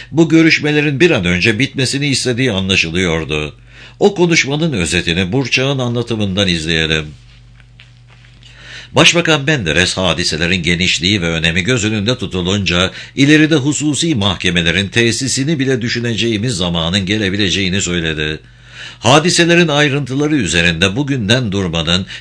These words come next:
tedbirleri vaktinden önce ifşa etmek gibi bir mahzur taşıdığına işaret ederek sözlerini şöyle sürdürdü.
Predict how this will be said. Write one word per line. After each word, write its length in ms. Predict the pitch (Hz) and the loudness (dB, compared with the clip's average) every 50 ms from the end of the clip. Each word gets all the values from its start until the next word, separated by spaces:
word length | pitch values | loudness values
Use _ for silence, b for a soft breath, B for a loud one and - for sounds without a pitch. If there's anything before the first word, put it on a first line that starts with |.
| B - | B 2
tedbirleri 640 | - 143 151 135 127 156 147 143 151 151 151 143 | 2 2 4 4 2 2 2 4 2 2 2 2
vaktinden 580 | 120 131 135 - - - 135 113 104 127 139 123 | 0 0 -2 -2 -4 -4 -2 0 0 0 0 0
önce 320 | 101 90 85 - 101 101 | 0 -2 0 0 0 0
ifşa 480 | - 127 127 - - - - 143 135 127 | 0 -2 -2 0 0 0 0 0 2 0
etmek 320 | 117 110 - 123 131 - | 0 0 -2 -4 -4 -2
gibi 300 | 76 90 82 92 196 180 | -2 -2 0 0 0 0
bir 120 | 82 127 123 | 0 -2 -2
mahzur 500 | 117 107 117 120 104 85 80 113 147 143 | 0 -2 -2 -4 -4 -4 -2 -2 -2 -2
taşıdığına 560 | - - 104 87 - 92 85 90 92 92 117 | -2 -4 -6 -4 -4 -4 -2 -2 -2 -2 -2
işaret 340 | 120 98 85 95 98 92 80 | -2 -2 -2 0 -2 0 -2
ederek 380 | 85 78 85 87 92 95 98 | -2 -2 0 0 -2 -2 -2
sözlerini 520 | - 123 131 127 98 98 117 113 107 113 107 | -2 -2 -2 -2 -2 -2 -4 -2 -2 -2 -2
şöyle 320 | 95 107 110 107 90 92 | -2 -2 -2 -2 -2 -2
sürdürdü. 760 | 87 - 92 90 82 76 82 82 78 76 76 80 78 76 71 | -4 -2 -4 -4 -4 -4 -4 -4 -4 -4 -4 -6 -6 -6 -8